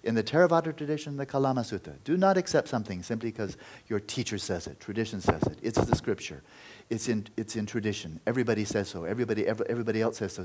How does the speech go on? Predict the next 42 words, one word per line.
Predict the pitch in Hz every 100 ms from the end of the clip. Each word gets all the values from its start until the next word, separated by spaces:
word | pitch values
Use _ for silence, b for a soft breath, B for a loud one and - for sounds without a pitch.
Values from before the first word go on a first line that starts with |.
| 95
Don't | 151 208 208
accept | 202 135 110
it | 92
that | 90 85
way. | 73 - B B B B
Test | - 160 165
for | - 151
yourself, | 151 139 - 143 98
experientially, | 92 - - 120 113 113 - 107 104
pragmatically. | 98 92 95 90 82 92 82 - B B B B B B _ _ -
And | 95 95
so | 110
there | 101 123
we | 147 139
have | 120 95
it, | -
from | 95
the | 90
Theravada | 120 127 139 139 131
tradition, | 120 135 131
the | 127
Mahayana | 135 175 165 120
tradition. | 95 90 - 76 - b b b b b
Not | 117 160
that | 165
you | 101 -
don't | 113 107
have, | 107 -
don't | 117 101
ha-, | 104 -
don't | 107 98
have | 92
faith, | - 143 107 -
don't | 104
have | 98 95
belief, | 104 165 110 -
but | 98 -
do | 139 190
use | 156 175 165
your | 160 - -
critical | - 185 180 175 160 B B B B B _ _
intelligence. | 127 117 - 165 110 82 -